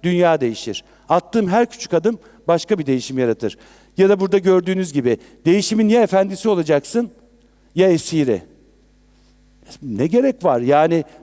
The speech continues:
ben adım attığımda bir hareket başlatabiliyorsam belki o hareket çok daha büyüyecek. Yani beni durdurmak için bu kadar iddialı ve sert laflara gerek yok. Biz adım atmaya başladığımızda dünyanın değiştiğini gördük.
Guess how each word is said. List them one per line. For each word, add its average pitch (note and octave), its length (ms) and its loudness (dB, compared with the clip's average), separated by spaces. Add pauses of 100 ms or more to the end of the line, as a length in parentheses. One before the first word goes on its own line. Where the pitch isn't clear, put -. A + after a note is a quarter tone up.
ben F#3+ 260 2 (280)
adım F#3+ 260 0
attığımda F3 720 0 (280)
bir E3+ 80 2
hareket F3+ 400 -2
başlatabiliyorsam F3 1000 0 (280)
belki G#3+ 280 0
o - 20 4
hareket E3+ 360 -2
çok - 260 -6
daha D#3+ 260 0
büyüyecek. A#2+ 500 -4
Yani C#3+ 240 2 (360)
beni F3+ 200 0
durdurmak G3+ 400 0
için G3+ 220 -8
bu - 60 -6
kadar G3 220 0
iddialı F#3 440 2
ve F#3 140 0 (220)
sert G3+ 340 -2
laflara F#3 480 0 (320)
gerek G3 320 0
yok. D3+ 220 0 (380)
Biz A#3+ 360 0 (140)
adım F#3 240 0
atmaya E3+ 400 0
başladığımızda E3 840 -2 (300)
dünyanın F3+ 500 0
değiştiğini E3 600 -2 (340)
gördük. - 580 0